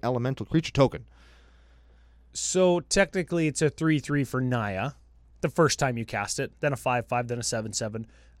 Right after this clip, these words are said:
Speaker 2: Uh, the only other thing about it is X can't equal zero. That's in its errata text that wasn't actually printed on the card. Then they were like, "Uh, oops."
Speaker 1: It super should have been.
Speaker 2: Yes.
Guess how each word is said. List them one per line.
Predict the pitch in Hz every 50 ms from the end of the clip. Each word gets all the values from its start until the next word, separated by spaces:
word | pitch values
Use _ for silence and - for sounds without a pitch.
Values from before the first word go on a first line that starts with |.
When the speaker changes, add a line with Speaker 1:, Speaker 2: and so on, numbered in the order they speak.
| -
Speaker 2:
Uh, | - 131 127 123 123 -
the | 135 135 156
only | 156 170 180 196 208 185
other | 180 180 185 170
thing | - 185 175
about | 165 143 131 143 151 156
it | 170 -
is | - 151 147 135 123 - - -
X | 147 180 - - - - - - - - -
can't | - - 170 170 175 165 - -
equal | 180 165 - - 160 151
zero. | 117 110 143 151 147 123 110
That's | 110 131 143 - -
in | 202 202
its | 185 - -
errata | 160 143 143 143 139 135
text | 123 - - 123 113 - - - -
that | 131 131 123 -
wasn't | 135 127 131 135 127 139 135 -
actually | 139 131 123 - - - 127
printed | - - 135 120 135 123
on | 127 120
the | 120
card. | 113 - - 127 135 147
Then | 143 139 131
they | 131 123
were | 120 123
like, | 120 117 117 - -
"Uh, | 170 151 147 147 147 147 143 147 - -
oops." | 190 233 254 - - - - - - - - -
Speaker 1:
It | - 110 113 104
super | - - - - 139 127 - 123 113
should | - - 107 92
have | 82 78 -
been. | - 71 - - - _ _ _
Speaker 2:
Yes. | - 156 127 - - -